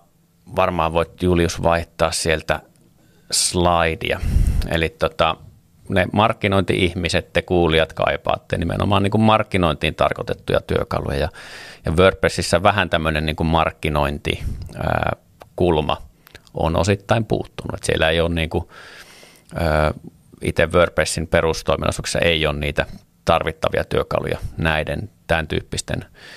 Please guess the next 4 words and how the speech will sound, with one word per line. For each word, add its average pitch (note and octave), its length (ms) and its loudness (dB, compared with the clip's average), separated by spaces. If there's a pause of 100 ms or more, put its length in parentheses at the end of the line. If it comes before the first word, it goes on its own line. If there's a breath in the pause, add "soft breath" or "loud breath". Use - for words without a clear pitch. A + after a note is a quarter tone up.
(220 loud breath)
toiminnallisuuksien D2 840 -2
tekemiseen. - 800 -6 (1700 loud breath)
Ja E2 120 0
tota, E2 640 0